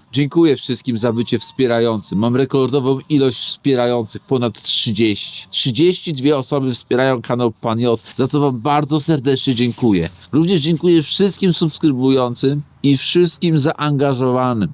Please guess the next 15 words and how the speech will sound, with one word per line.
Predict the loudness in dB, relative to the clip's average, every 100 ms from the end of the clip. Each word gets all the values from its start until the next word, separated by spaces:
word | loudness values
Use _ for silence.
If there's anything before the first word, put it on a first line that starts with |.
| -6
w |
ten | -2 0
mały | 2 2 0
kanał, | 0 -2 0 -4 -8
że | -2 0
robimy | 2 2 2 2
małą | 0 0 -2
społeczność. | -4 0 2 2 -2 -10 -12 -8
I | -4
zachęcam | -2 -2 -2 -2
ciebie, | 0 0 0
żebyś | -2 -4 0
dołączył | 2 2 0 -2 -2
do |
nas. | -2